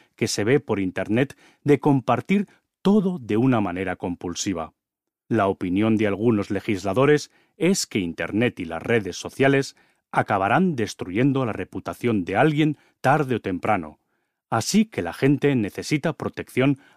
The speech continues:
ante sus propias revelaciones, que son las redes sociales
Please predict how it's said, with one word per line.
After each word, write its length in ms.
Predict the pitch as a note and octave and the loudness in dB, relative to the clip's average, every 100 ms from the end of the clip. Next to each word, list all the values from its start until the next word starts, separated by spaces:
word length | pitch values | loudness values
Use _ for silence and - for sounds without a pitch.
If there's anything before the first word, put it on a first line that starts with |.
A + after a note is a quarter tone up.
| - | -2
ante 320 | B2+ A#2+ A#2 | 0 2 -2
sus 220 | - G#2 | -4 -10
propias 460 | - C#3+ D3 C3+ - | 0 0 2 -2 0
revelaciones, 760 | A2+ G#2 G2 A2+ F2+ D#2+ - _ _ _ _ - | -2 0 -2 -4 -4 -8 -18 _ _ _ _ -8
que 140 | F#2 | -6
son 300 | - A2+ G#2 | -2 0 2
las 120 | F2+ | 0
redes 280 | G2 G2 F#2+ | -2 -4 -4
sociales 540 | G#2 - C#3 C#3+ C#3 | -6 2 4 4 0